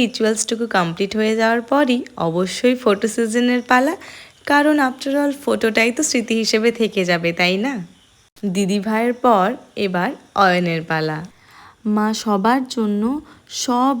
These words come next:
রিচুয়ালগুলি একে একে সুন্দরভাবে করছিল। যতক্ষণ এই জামাই ষষ্ঠী আর বৌমা ষষ্ঠীর রিচুয়ালসগুলি চলেছে,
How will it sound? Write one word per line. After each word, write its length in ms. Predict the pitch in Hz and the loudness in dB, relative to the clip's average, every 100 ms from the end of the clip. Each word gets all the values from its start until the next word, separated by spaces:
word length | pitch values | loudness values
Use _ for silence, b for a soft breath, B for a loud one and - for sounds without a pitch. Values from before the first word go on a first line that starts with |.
| 220 | -2
রিচুয়ালগুলি 840 | 214 202 226 233 220 202 214 214 254 - 208 | -4 -2 2 4 4 2 0 0 -2 -4 -6
একে 200 | 196 - 220 | -4 0 0
একে 200 | 208 208 233 - | 0 -2 -6 -2
সুন্দরভাবে 840 | 214 208 208 226 254 220 220 190 190 | -2 0 4 4 4 4 0 0 0
করছিল। 480 | 180 170 - 190 170 165 - - _ _ _ | -2 -2 -2 0 0 -2 -6 -20 _ _ _
যতক্ষণ 720 | 196 190 175 214 220 - 269 269 | 0 2 2 2 0 0 2 4
এই 60 | 262 | 4
জামাই 320 | 208 175 175 190 | 4 2 2 0
ষষ্ঠী 380 | - 214 - 254 254 - 208 | 0 -2 -2 -2 -2 0 0
আর 80 | 208 196 | 2 0
বৌমা 280 | 185 175 175 | 0 0 -2
ষষ্ঠীর 320 | 196 190 214 202 | -4 -4 -2 0
রিচুয়ালসগুলি 680 | 196 190 190 185 185 196 208 214 | -2 0 0 0 -2 -4 -2 -2
চলেছে, 380 | 190 185 190 277 | 0 0 0 -2